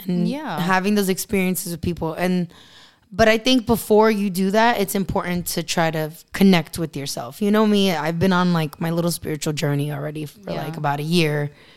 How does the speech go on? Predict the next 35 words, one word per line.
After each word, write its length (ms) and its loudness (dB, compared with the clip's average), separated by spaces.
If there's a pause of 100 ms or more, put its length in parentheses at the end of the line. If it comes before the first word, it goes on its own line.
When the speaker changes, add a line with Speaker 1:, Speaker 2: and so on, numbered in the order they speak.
(420)
Speaker 1:
I've 160 -6
had 180 -4
my 160 -4
ups, 340 2
my 140 4
downs, 520 4
my 140 0
lows. 600 0
You 80 6
know, 220 6
there's 220 2
times 260 4
I'm, 280 4
I 140 0
don't 220 2
wanna 200 2
do 200 0
anything, 360 2
but 120 0
it's 140 -6
all 60 -2
right 220 -4
because 300 -8
it's 180 -12
my 180 0
spiritual 460 -8
journey. 440 -6 (720)
But, 280 2
um, 260 0
definitely 440 2
getting 440 2
in 220 0
touch 300 -4
with 140 -4
yourself 800 0